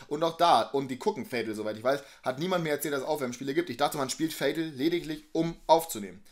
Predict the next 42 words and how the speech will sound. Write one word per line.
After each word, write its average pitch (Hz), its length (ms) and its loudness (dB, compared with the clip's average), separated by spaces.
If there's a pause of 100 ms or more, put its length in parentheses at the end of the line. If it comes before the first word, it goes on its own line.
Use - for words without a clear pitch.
(120)
Weil 117 160 0
Warm-Up-Spiele 143 420 4
ergeben 143 260 -4
da 131 100 0
für 135 100 -8
mich 135 100 -6
auch 131 80 -6
keinen 127 220 -8
Sinn. 147 100 -6
Aber 185 160 4
gut, 208 140 0
das - 220 -2 (120)
ist 196 120 -2
ja 208 60 2
jedem 180 200 2
selbst 156 140 2
überlassen. 120 240 0
Anscheinend 147 260 -4
wärmt 143 160 0
sich 139 80 -6
da 147 80 -2
jeder 135 220 -2
auf, 98 100 -8
was 165 100 0
auch 185 120 -2
vollkommen 185 260 -4
okay 151 200 -6
ist, 95 140 -4
ja. 127 180 -4 (200)
Will 151 120 -2
ich 175 120 0
überhaupt 165 240 0
nicht 165 100 -12
kritisieren. 139 400 -10 (300)
Wusste 226 360 0
ich 127 160 0
aber 101 180 -8
nicht. - 220 -20 (440)
Hat 139 140 2
mir 143 100 -4
niemand 151 260 -4
gesagt. 143 440 -2